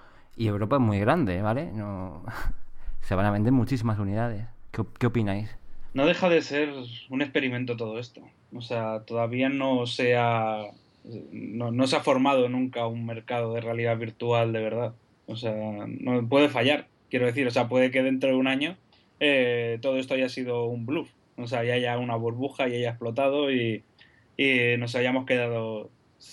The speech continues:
Speaker 2: con una cosa para frikis. Puede pasar, ¿eh? O sea, no, no, no lo descartéis porque es así. Pero, pero Facebook, además,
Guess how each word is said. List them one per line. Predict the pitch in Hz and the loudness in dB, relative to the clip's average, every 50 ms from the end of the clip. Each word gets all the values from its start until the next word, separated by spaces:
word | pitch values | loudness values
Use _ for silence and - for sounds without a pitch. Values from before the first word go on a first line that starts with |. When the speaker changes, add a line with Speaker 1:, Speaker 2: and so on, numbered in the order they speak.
| - - | -20 -6
Speaker 2:
con | - 131 131 | 0 2 4
una | 135 131 127 123 120 | 4 4 2 2 0
cosa | 127 123 123 120 113 | -2 -2 -2 -2 -2
para | 117 113 110 | -2 -2 -4
frikis. | - - 147 151 - - - - - - _ _ _ _ _ _ _ - | -4 -4 -4 -4 -6 -8 -12 -18 -20 -20 _ _ _ _ _ _ _ 0
Puede | 127 135 135 | 2 2 2
pasar, | 120 110 110 143 160 151 135 | 0 -2 -2 0 0 2 0
¿eh? | 190 240 139 | 0 -2 -2
O | 127 | -2
sea, | 131 123 123 | -2 0 0
no, | 127 123 - - 113 - 123 | 0 -2 -2 -6 -6 -2 2
no, | 131 135 | 2 4
no | 131 131 135 | 4 4 6
lo | 139 147 202 | 6 6 4
descartéis | - - - 117 120 - - - - 202 196 151 - | 4 2 -2 -4 -6 -8 -8 -4 -2 -2 -2 -2 -6
porque | - - 135 123 120 117 117 | -8 -10 -8 -6 -6 -6 -6
es | 117 120 | -6 -6
así. | 120 113 139 - - - - _ _ - - - _ _ _ _ _ _ | -6 -6 -8 -10 -12 -14 -18 _ _ -20 -20 -20 _ _ _ _ _ _
Pero, | - 151 147 139 139 135 131 131 127 127 123 120 120 | 4 4 6 6 6 6 6 4 4 2 0 -2 -4
pero | 135 131 127 123 | -4 -4 -4 -4
Facebook, | - 151 151 156 160 185 196 190 190 | -6 -6 -8 -8 -10 -12 -12 -8 -8
además, | 185 180 170 165 160 180 208 214 - - | -8 -8 -8 -8 -8 -10 -10 -12 -16 -20